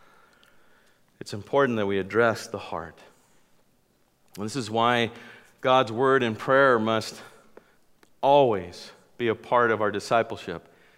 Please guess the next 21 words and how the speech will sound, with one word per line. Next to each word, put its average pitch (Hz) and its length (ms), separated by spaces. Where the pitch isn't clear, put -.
and 92 100
counseling. 107 460
It 110 80
must 123 200
never 147 300
be 151 320
neglected 143 680
nor 170 720
should 156 180
it 147 120
be 147 100
seen 165 320
as 135 100
secondary 127 880
when 131 140
it 131 100
comes 143 340
to 139 100
truly 151 420
helping 131 520
people. 104 600